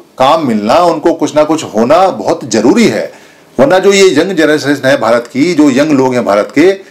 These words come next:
अगर ये डिप्रेशन में आ गए तो हम भारत को नहीं बचा पाएंगे। पूरे विश्व में हम सबसे नीचे गुलामी में चले जाएंगे।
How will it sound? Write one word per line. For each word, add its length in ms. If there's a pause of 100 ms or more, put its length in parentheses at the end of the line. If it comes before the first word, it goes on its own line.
(240)
अगर 200
ये 60
डिप्रेशन 400
में 80
आ 100
गए 100
तो 140
हम 120
भारत 320
को 100
नहीं 220
बचा 240
पाएंगे। 400
पूरे 400
विश्व 280
में 100
हम 100
सबसे 280
नीचे 260
गुलामी 340
में 100
चले 180
जाएंगे। 380